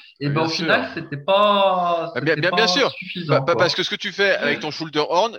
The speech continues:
Speaker 2: c'est du local. Donc ça, c'est bien si vraiment il y a un point faible local. Mais ensuite, il faut intégrer ça dans un mouvement plus global. Euh, comme là, tu, tu, tu fais. Mais, euh, les L-fly, tout ça, voilà, c'est bien parce que c'est un aspect musculaire, c'est bien pour s'échauffer, la coiffe des rotateurs, tout ça.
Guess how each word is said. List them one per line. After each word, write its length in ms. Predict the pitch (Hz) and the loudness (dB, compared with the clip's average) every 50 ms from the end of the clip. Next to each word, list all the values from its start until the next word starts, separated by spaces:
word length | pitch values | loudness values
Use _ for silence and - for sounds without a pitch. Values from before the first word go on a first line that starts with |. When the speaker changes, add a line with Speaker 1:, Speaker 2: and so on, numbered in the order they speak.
| _ | _
Speaker 2:
c'est 220 | - - - 139 135 | -18 -14 -12 -12 -10
du 140 | 131 131 | -10 -2
local. 480 | 139 151 156 139 - 156 139 123 107 98 _ _ _ _ _ _ _ | 0 0 0 0 0 0 0 0 -2 -8 _ _ _ _ _ _ _
Donc 140 | 123 110 - | -16 -12 -4
ça, 180 | - 175 196 | 0 0 0
c'est 140 | - - 156 | 0 -2 -4
bien 220 | 139 160 175 196 | -2 0 0 0
si 200 | 190 - - - | -2 -4 -10 -12
vraiment 280 | 147 135 139 143 175 185 | -6 -6 -4 -2 -2 -2
il 60 | 175 | -2
y 40 | 147 | -2
a 120 | 135 131 | -2 -2
un 60 | 127 127 | -2 -4
point 220 | _ - 147 147 | _ -10 -12 -10
faible 220 | - - 160 147 139 | -10 -10 -10 -8 -4
local. 400 | 143 147 147 - 180 160 135 113 _ _ _ _ _ | -4 -2 -2 0 -2 -2 -2 -4 _ _ _ _ _
Mais 80 | _ 131 | _ -8
ensuite, 220 | 131 - - 226 | -6 -6 -6 -8
il 100 | - - | -8 -10
faut 160 | - - 147 147 | -12 -10 -12 -6
intégrer 500 | - 175 175 - - 160 156 143 139 139 | -2 -2 -4 -2 -2 -4 -4 0 -2 -2
ça 380 | 131 127 - 180 196 214 214 _ _ _ _ _ | -4 0 0 0 0 0 -2 _ _ _ _ _
dans 220 | - 127 127 131 | -8 -6 -4 -4
un 40 | 139 | -4
mouvement 280 | 139 139 131 139 156 160 | -4 -6 -8 -6 -6 -6
plus 160 | - - 147 | -6 -8 -10
global. 460 | 131 131 147 147 185 185 160 127 107 _ _ _ _ _ _ _ _ _ _ _ - | -2 -2 0 2 4 2 2 0 -2 _ _ _ _ _ _ _ _ _ _ _ -6
Euh, 640 | 113 113 113 113 113 113 113 110 107 110 110 113 113 _ | -4 -2 -2 -2 -2 -4 -4 -4 -4 -4 -4 -6 -6 _
comme 160 | - 131 131 | -4 -4 -2
là, 100 | 151 147 | -2 -4
tu, 120 | - - _ | -4 -8 _
tu, 140 | - - - - | -20 -20 -20 -20
tu 100 | - 107 | -20 -10
fais. 240 | - - 190 196 175 _ _ _ _ _ _ _ | -4 -2 -2 -2 -4 _ _ _ _ _ _ _
Mais, 220 | 110 123 123 127 | -4 -2 0 2
euh, 480 | 123 120 117 113 117 117 113 113 110 98 _ _ _ _ _ | 2 2 2 2 2 0 0 -2 -4 -6 _ _ _ _ _
les 140 | - 131 143 | -6 -2 0
L-fly, 320 | 151 151 143 - 156 143 | 0 0 -2 -2 -4 -4
tout 80 | - - | -4 -6
ça, 100 | - 190 | -6 -2
voilà, 180 | 175 170 147 | 0 0 -2
c'est 160 | 123 - - 139 | -2 -4 -12 -8
bien 220 | 135 170 185 175 | -6 -4 -4 -4
parce 140 | - 170 - | -6 -8 -12
que 80 | - | -10
c'est 80 | - - | -10 -10
un 60 | 127 127 | -8 -8
aspect 260 | 123 - _ 139 131 | -8 -8 _ -8 -8
musculaire, 640 | 135 135 127 - - - 139 143 147 156 160 151 | -8 -10 -14 -14 -14 -4 0 2 4 4 2 0
c'est 80 | - 139 | -2 -6
bien 80 | 135 | -10
pour 140 | 123 120 113 | -10 -10 -8
s'échauffer, 420 | - 127 - 127 120 _ - 143 143 | -8 -6 -6 -6 -8 _ -2 0 0
la 100 | 131 120 | 0 0
coiffe 140 | - 117 | -2 -4
des 40 | 113 | -4
rotateurs, 280 | 120 120 127 123 135 120 | -4 -4 -2 -6 -6 -8
tout 100 | - - | -8 -6
ça. 200 | - 175 196 208 | -2 -2 -2 -2